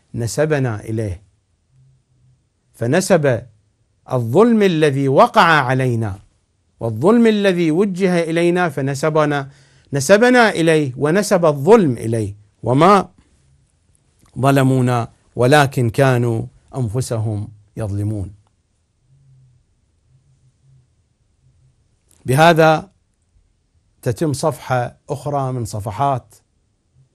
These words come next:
المصحف الشريف، وإن شاء الله في الحلقة القادمة نتناول صفحة جديدة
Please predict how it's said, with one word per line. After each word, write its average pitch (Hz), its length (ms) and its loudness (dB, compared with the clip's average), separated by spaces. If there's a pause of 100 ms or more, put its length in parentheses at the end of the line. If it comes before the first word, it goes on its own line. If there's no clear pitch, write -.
(240)
المصحف 113 840 -8 (420)
الشريف، 151 640 -4 (680)
وإن 131 200 -4
شاء 135 240 0
الله 127 360 -2 (800)
في 113 100 -8
الحلقة 123 460 -2
القادمة 117 1000 -2
نتناول 113 540 -2
صفحة - 340 -6
جديدة 117 680 -2